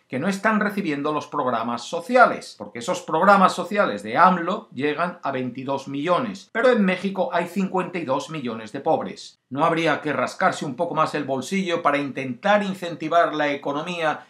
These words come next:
y que no aumente la pobreza? No lo sé. Vosotros decidme. El caso es que según la visión tradicional de la política, el gobierno australiano parece el de izquierda y el mexicano el de derecha.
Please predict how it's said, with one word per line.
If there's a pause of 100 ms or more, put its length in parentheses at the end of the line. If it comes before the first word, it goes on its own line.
y
que
no
aumente
la
pobreza?
No
lo
sé.
Vosotros
decidme. (140)
El
caso
es
que
según
la
visión
tradicional
de
la
política,
el
gobierno
australiano
parece
el
de
izquierda (120)
y
el
mexicano
el
de
derecha.